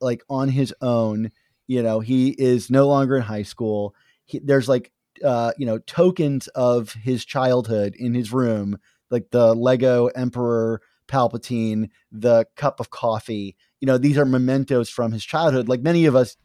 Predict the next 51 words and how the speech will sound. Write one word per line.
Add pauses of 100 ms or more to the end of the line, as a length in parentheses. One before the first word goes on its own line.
(140)
have
when
we
go
to
college
is, (400)
you
know,
like,
we
l-,
leave
our
hometown
behind,
or
we, (340)
like,
move
on
from,
like,
f-,
friends
and
embrace,
like,
a
new, (340)
different
kind
of
lifestyle. (100)
And,
you
know, (340)
it,
you
know,
he
walks
up
the
stairs
and
he
hears
someone
shout,
like,